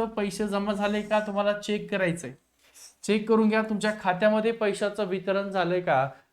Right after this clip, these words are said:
जे काही डीबीटी खातं आहे, ठीक आहे, या डीबीटी खात्यात डायरेक्ट बेनिफिट ट्रान्सफर, या डीबीटी खात्यात पैसे येतात, जसे आजपर्यंत तुम्हाला आले, तसं हा सोळाव्या हप्त्याचे सुद्धा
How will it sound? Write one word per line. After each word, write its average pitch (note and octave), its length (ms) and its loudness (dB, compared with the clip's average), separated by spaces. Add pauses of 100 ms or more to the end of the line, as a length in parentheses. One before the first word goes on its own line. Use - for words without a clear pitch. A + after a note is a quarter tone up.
जे E3 160 -2
काही G3 160 2
डीबीटी G3+ 360 2
खातं G3+ 260 4
आहे, F#3+ 280 6 (1900)
ठीक F#3+ 100 -8
आहे, D#3+ 140 -2 (2250)
या D#3 260 -2 (560)
डीबीटी E3+ 440 -2
खात्यात E3+ 320 0 (460)
डायरेक्ट D#3+ 400 4
बेनिफिट F3+ 340 -4
ट्रान्सफर, D#3+ 460 -4 (440)
या D#3 100 -2
डीबीटी E3+ 420 0
खात्यात F3 240 -2
पैसे E3+ 360 -4
येतात, D#3 240 -4
जसे D#3+ 260 -4
आजपर्यंत F#3 480 -2
तुम्हाला F3 380 0
आले, F3+ 260 2 (400)
तसं E3 200 0
हा E3+ 200 6
सोळाव्या F3 420 2
हप्त्याचे E3+ 400 -4
सुद्धा D#3 400 -2